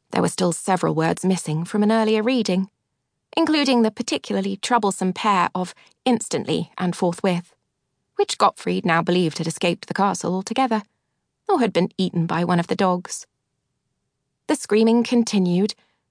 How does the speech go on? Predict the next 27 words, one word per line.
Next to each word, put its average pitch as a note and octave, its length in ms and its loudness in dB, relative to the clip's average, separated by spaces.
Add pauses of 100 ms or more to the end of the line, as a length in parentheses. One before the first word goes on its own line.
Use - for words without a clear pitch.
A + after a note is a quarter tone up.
(100)
as G#3+ 120 0
Anya G3+ 360 2
hurried G#3 400 2
out A#3 200 0
of C4+ 80 -4
the C4+ 80 0
library, G3+ 440 0 (680)
across D#4 260 2
the C#4 160 -2
inner C#4 120 2
courtyard G3+ 600 2
to G3+ 80 -4
the G3 80 0
main G3 240 2
part G3 300 2
of F3 80 -8
the - 60 -8
castle, F#3+ 520 0 (640)
and D#4 120 2
up - 180 -2
the A3 80 -2
private G#3+ 420 2
stair E3+ 520 -2
to D#3+ 100 -4
her E3+ 140 -2
sister's - 380 -4
rooms. D#3 460 -2